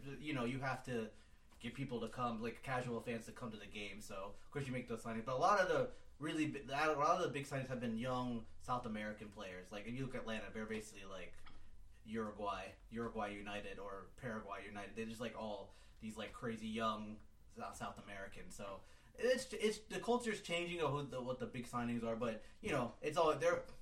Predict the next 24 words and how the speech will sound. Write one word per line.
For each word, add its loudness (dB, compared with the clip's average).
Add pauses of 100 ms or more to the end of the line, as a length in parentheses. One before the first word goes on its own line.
they're 6
always 8
gonna 2
be 2
that 6
appeal 4
of 6
signing 2
someone -2
who -2
was, -4
like, -6 (440)
good -2
five -2
years -8
ago. -2 (220)
<laughs> -8
Just, 2
you -2
know, -2 (1040)
a -2
known 0
player. -4
So, 2